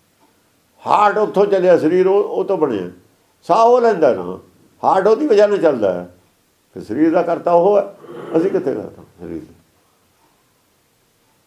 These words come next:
ਹਾਰਟ ਕਿਹਦੀ ਸ਼ਕਤੀ ਨਾਲ ਚੱਲਦਾ? ਇਹ ਤਾਂ ਸੌਂ ਜਾਂਦਾ,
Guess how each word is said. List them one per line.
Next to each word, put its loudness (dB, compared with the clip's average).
ਹਾਰਟ 2
ਕਿਹਦੀ -10
ਸ਼ਕਤੀ -4
ਨਾਲ -2
ਚੱਲਦਾ? -2
ਇਹ -2
ਤਾਂ 2
ਸੌਂ 2
ਜਾਂਦਾ, -2